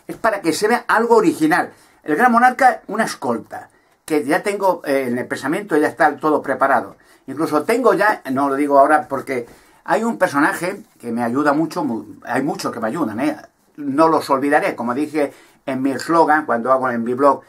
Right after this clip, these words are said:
esa frase tan simpática de,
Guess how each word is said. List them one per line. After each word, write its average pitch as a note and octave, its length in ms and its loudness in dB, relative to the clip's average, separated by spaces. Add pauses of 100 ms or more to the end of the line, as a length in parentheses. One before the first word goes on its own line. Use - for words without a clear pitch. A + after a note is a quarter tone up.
(200)
esa B2 280 -6
frase C3+ 600 -2 (180)
tan B2 240 -4
simpática B2+ 760 -2 (320)
de, D3 640 2